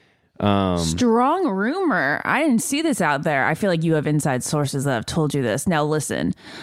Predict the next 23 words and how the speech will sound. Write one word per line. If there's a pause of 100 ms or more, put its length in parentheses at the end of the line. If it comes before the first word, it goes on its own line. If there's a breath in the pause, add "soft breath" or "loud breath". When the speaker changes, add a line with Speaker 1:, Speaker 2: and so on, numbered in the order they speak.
(140 loud breath)
Speaker 2:
what
I'm
disappointed
about,
about
this
rumor
is
that
why
wouldn't
they (120)
offer
him (320 loud breath)
to
shoot
in
Ohio (260 loud breath)
like
they
shot
Emily's
season